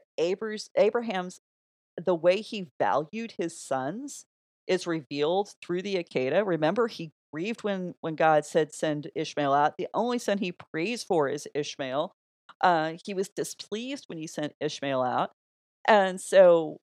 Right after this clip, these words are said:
he, we see how Abraham had elevated the Egyptian son above this child of promise through Sarah. So that's a form of guilt. Pharaoh refuses to release the people and is exalting himself. So God reveals Pharaoh's guilt in that.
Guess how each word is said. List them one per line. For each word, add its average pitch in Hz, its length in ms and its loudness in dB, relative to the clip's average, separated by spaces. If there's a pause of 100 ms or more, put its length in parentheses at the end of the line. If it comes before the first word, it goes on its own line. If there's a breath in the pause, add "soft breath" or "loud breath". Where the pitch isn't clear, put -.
(160)
he, 208 380 -4 (180)
we 180 140 -8
see 240 380 -8
how 202 180 0 (400)
Abraham 185 420 0
had 165 180 -4
elevated 170 600 2
the 143 240 0
Egyptian 185 560 -4
son 139 520 -2 (420)
above 151 520 4 (440)
this 156 180 -4
child 143 340 2
of 139 80 -4
promise 156 420 -2
through 139 180 -8
Sarah. 147 420 2 (360)
So 175 120 0
that's 160 240 4
a 180 60 0
form 165 240 0
of 165 120 -4
guilt. 151 260 4 (580)
Pharaoh 208 540 4 (100)
refuses 190 540 -6
to 170 80 -6
release 170 300 -6
the 170 100 -8
people 196 500 -2
and 180 120 0
is 190 140 -2
exalting 190 560 2
himself. 196 500 -2
So 165 300 -2
God 175 240 2
reveals 190 680 -4
Pharaoh's 208 420 0
guilt 151 240 -4
in 156 120 -6
that. 143 240 -4